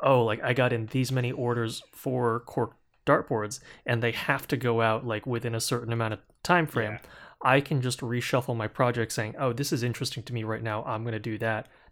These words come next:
Speaker 1: That's gonna be my content for September or something."
Speaker 2: That makes a lot of
Speaker 1: So,
Speaker 2: sense.
Speaker 1: I have a lot more freedom to work with in terms of my schedule.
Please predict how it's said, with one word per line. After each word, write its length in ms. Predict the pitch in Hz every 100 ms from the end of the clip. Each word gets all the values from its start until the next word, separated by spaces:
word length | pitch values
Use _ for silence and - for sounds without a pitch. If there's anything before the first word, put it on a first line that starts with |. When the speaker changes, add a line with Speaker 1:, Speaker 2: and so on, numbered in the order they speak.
| -
Speaker 1:
That's 180 | 120
gonna 160 | - 127
be 100 | 117
my 140 | 113 110
content 520 | - 113 - 110 113
for 340 | - 107 104
September 540 | 98 - - 131 107 104
or 160 | 120 113
something." 440 | - 101 - 156 - _
Speaker 2:
That 140 | 135
makes 220 | 175 151 -
a 40 |
lot 60 | 123
of 40 |
Speaker 1:
So, 180 | 113 104
Speaker 2:
sense. 400 | 95 92 95 - - - - _ _ _ _ _ _ -
Speaker 1:
I 120 | 143
have 240 | 139 151
a 40 | 139
lot 220 | 139 143
more 140 | 131
freedom 340 | 127 139 131 127
to 100 | 120
work 280 | 107 120 -
with 180 | 233
in 100 | 151
terms 260 | 110 123 113
of 60 | 107
my 100 | 104
schedule. 600 | - 135 120 156 190